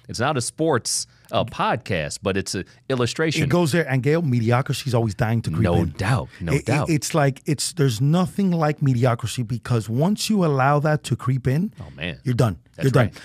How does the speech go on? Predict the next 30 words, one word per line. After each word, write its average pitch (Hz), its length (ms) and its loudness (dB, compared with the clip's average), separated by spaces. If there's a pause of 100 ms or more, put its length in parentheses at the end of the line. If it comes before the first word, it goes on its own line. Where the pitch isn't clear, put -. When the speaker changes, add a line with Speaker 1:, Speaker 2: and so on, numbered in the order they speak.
(100)
Speaker 2:
And 139 140 0
you, 143 160 0
and 147 80 2
you 139 60 -2
talked 175 200 0
about 156 180 2
Shane 151 220 0
Battier, 143 220 2
and 120 100 2
I 117 40 2
saw 143 200 0
his 135 180 0
episode. 120 400 -2 (800)
That 147 420 0
dude, 160 240 2
he 139 80 2
has 135 140 2
a 120 60 0
kid 180 240 -2
that 156 160 2
played 151 240 0
baseball. 117 320 0
I 131 80 4
would 170 180 0
see 190 220 -2
that 151 240 0
guy 123 220 2
at 98 140 -4
Palmer 143 360 0
Park 120 480 -2